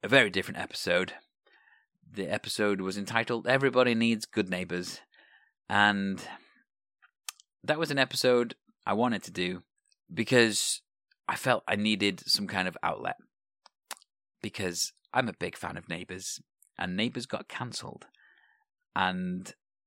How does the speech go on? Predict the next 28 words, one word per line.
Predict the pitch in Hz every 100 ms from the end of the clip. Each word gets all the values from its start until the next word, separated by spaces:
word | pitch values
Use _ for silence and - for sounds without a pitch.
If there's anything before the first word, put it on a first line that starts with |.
| _ -
San | 90 90
George | 98 107 110 110 -
and | 87
Kat | 90 101 -
Cook | - 110 -
are | 104
also | 120 135 92
big | 85 -
fans | 90 90
of | 98
Neighbours, | 92 92 92 92 -
and | 95 95
they | 98
were | 98 -
equally | 147 - 85 76
as | -
devastated, | 87 85 - 90 92 90 - - _ _
and | 107
I | 151
thought, | 139 90 90 - _ - _
"Well, | 104
let's | 143 135
just | 113 107 - - _ _ _ _ -
get | 180
it | 127
all | 92 87
out | 90 69
there | 92 90